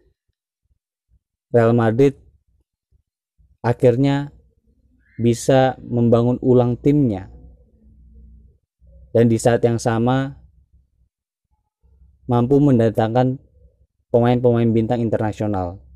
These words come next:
Real Madrid merupakan salah satu tim yang menjadi pionir kedatangan pemain internasional di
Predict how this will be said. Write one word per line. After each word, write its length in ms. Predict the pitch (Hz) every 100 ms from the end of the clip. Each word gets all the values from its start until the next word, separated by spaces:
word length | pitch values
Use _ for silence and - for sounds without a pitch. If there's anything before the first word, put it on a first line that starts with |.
| _ _ _ _ - _ _ -
Real 240 | 113 117
Madrid 320 | 120 120 143
merupakan 400 | 131 113 117 127
salah 240 | 127 117 113
satu 560 | 113 107 113 113 113 _
tim 400 | 135 120 101 104 _ _ _ 120
yang 180 | 113
menjadi 320 | 113 113 123 127
pionir 680 | - 117 120 120 101 104 - -
kedatangan 720 | 110 104 107 107 117 127 - _ _ -
pemain 560 | 113 110 117 127 131 - -
internasional 920 | 123 113 117 110 110 127 110 95 95 110
di 160 | 110